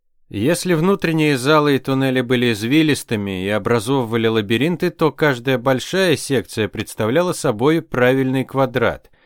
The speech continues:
Каждый квадрат включал, кажется, четыре местности. Местность Скряги лежала в юго-восточном углу одного из этих квадратов.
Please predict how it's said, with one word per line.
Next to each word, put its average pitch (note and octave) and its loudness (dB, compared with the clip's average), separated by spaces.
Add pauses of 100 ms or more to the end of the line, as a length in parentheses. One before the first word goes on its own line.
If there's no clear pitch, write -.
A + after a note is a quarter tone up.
(180)
Каждый F#3 0
квадрат D#3 2
включал, D3 0
кажется, D3 -4
четыре C3 0
местности. A#2 -4 (720)
Местность D3+ 0
Скряги E3+ -2
лежала C3+ 2
в B2 0
юго-восточном C3+ -2
углу C3 0
одного A#2 2
из A2 0
этих A2+ -4
квадратов. G#2 -4